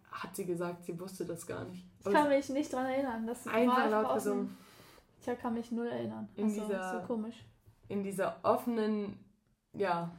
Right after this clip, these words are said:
Speaker 2: Ja.
Speaker 1: Dusche.
Speaker 2: Ich kann mich nicht erinnern. Das war einfach so, kam halt einfach. Okay, sechstens. Wenn es dir möglich wäre, neunzig Jahre alt zu werden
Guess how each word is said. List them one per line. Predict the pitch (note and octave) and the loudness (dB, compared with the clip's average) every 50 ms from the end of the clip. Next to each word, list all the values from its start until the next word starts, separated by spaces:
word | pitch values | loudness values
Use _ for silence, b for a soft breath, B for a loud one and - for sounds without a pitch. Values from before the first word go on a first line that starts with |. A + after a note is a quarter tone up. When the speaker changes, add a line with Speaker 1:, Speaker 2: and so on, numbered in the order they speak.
| - - - | -14 -12 -8
Speaker 2:
Ja. | B3 A3+ A3 A3 G#3+ | -8 -6 -6 -6 -6
Speaker 1:
Dusche. | - A#3 G#3+ - - E3 E3+ E3+ E3+ - - - A#3 | -6 -6 -6 -4 -4 -6 -6 -6 -8 -12 -12 -8 -6
Speaker 2:
Ich | A3+ A3 - - - - - - | -4 -4 -6 -8 -12 -18 -10 -6
kann | - B3 B3 | -2 -2 0
mich | B3+ B3+ | 0 -2
nicht | C4 B3+ C4 | -2 -4 -4
erinnern. | C4+ C4+ C#4 B3 G#3 G3+ | -4 -4 -2 -2 -2 -4
Das | A3 - - | -4 -6 -6
war | A3+ A#3 B3 | -4 -2 -2
einfach | B3 B3 B3 B3 - | -2 -2 -4 -6 -6
so, | - - B3+ B3+ B3 B3 - B B B B B B B B B B | -8 -6 -6 -4 -6 -6 -10 B B B B B B B B B B
kam | - - C#4 A#3+ A#3 | 0 2 2 4 4
halt | G#3+ G3 - | 2 0 -2
einfach. | A3+ G#3+ G#3 A3 A3 A3 - - b b b b b b b b _ _ _ _ | -4 -6 -4 -4 -6 -6 -10 -16 b b b b b b b b _ _ _ _
Okay, | - B3+ - D4+ C4 G#3+ G#3+ G#3+ | -8 -2 4 6 6 6 6 4
sechstens. | G#3 C4 C4+ C#4 - - - A3+ G#3+ G#3+ - - A#3+ | 2 2 2 2 0 -4 -4 -4 -4 -4 -4 -2 2
Wenn | B3+ C#4+ D4 | 4 6 8
es | D4 D4 C#4+ | 6 6 6
dir | - C4 B3 | 4 2 2
möglich | A#3+ C4+ D4 D4 - D4 A#3 A3+ - | 4 4 2 2 2 0 -2 -2 0
wäre, | B3 A#3 A3+ G#3+ A3 | 2 2 4 4 2
neunzig | G#3+ A3 B3+ C#4 D4+ D4+ - D4 - | 2 2 2 2 2 0 0 -2 0
Jahre | - C4 C4 C4 C4 A#3+ G#3+ | 4 4 4 4 4 4 2
alt | - G#3+ G#3+ G#3+ - | 4 4 2 2 0
zu | - A#3 G#3 | -2 -2 0
werden | A3 A3 G#3+ G#3+ G#3 G#3 A3 A3 | 2 2 2 2 0 -4 -6 -10